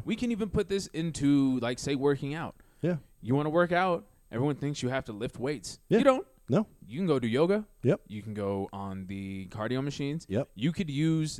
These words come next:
Speaker 1: the, uh, machines that they have there for weightlifting and just do little weight
Speaker 2: Yep.
Speaker 1: and just just figure it out.
Speaker 2: There's no right,
Speaker 1: can
Speaker 2: there's no
Speaker 1: move.
Speaker 2: one way to do anything.
Speaker 1: No, there's not. There's multiple ways to get into shape.
Speaker 2: And I think that that's a big thing of, like, my parents' generation is you, here's your job,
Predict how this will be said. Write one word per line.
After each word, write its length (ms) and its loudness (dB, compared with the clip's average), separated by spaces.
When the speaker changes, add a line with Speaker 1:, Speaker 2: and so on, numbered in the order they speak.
Speaker 1:
the, 400 0
uh, 200 0
machines 440 -4
that 140 -2
they 120 -2
have 260 -4
there 180 4
for 180 -8
weightlifting 640 -6
and 120 -16
just 200 -18
do 80 -8
little 200 -2
weight 240 0
Speaker 2:
Yep. 280 0
Speaker 1:
and 100 -2
just 180 0
just 200 -8
figure 220 -4
it 60 -2
out. 200 -4
Speaker 2:
There's 200 2
no 220 6
right, 300 6
Speaker 1:
can 100 0
Speaker 2:
there's 160 8
no 120 12
Speaker 1:
move. 80 12
Speaker 2:
one 220 8
way 160 6
to 100 4
do 180 2
anything. 320 -4
Speaker 1:
No, 180 2
there's 220 -6
not. 260 -10
There's 200 -2
multiple 400 -2
ways 360 -2
to 100 -14
get 120 -8
into 120 -12
shape. 260 -10
Speaker 2:
And 80 0
I 40 4
think 260 4
that 220 4
that's 180 4
a 40 -4
big 200 -6
thing 180 0
of, 140 0
like, 180 2
my 120 2
parents' 400 -2
generation 540 0
is 160 -4
you, 180 0
here's 220 -2
your 80 2
job, 340 4